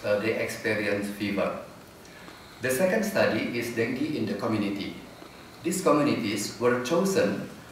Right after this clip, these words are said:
uh, based on the index cases that, uh, were identified at the hospital. In each community, fifteen, uh, family members or nearest neighbor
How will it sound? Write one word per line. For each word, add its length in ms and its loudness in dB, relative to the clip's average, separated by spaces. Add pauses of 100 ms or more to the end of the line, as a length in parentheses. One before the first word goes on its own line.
(240)
uh, 300 6
based 280 4
on 280 4
the 100 2
index 320 0
cases 560 -2
that, 240 0 (240)
uh, 240 2
were 160 6
identified 880 2
at 160 2
the 140 0
hospital. 580 -2 (1120)
In 220 -2
each 220 2
community, 720 2
fifteen, 840 0 (160)
uh, 420 0 (640)
family 300 2
members 580 2
or 400 4 (300)
nearest 420 4
neighbor 560 2